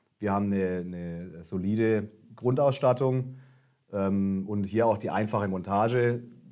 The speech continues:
mit wenigen Schrauben hinmontiert, auch wieder demontiert und wieder weiter nutzbar als,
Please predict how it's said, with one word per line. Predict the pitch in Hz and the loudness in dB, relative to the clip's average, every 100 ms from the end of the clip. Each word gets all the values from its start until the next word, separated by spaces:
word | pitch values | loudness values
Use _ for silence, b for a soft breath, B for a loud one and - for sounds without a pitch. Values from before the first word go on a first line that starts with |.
| - | -14
mit | 113 101 - | -8 -6 0
wenigen | 113 120 107 | 2 2 0
Schrauben | 107 101 98 | 2 2 2
hinmontiert, | 131 139 127 127 123 117 | 0 -2 -2 2 0 0
auch | 98 98 | -6 -4
wieder | 98 90 | -4 -4
demontiert | 90 87 117 120 120 117 117 113 | -6 -6 0 2 2 2 2 2
und | 101 95 | 0 -4
wieder | 98 92 | -2 -2
weiter | 92 98 | -2 0
nutzbar | 95 95 - 95 76 | -2 -2 -2 -4 -4
als, | 85 82 - - | -8 -6 -6 -8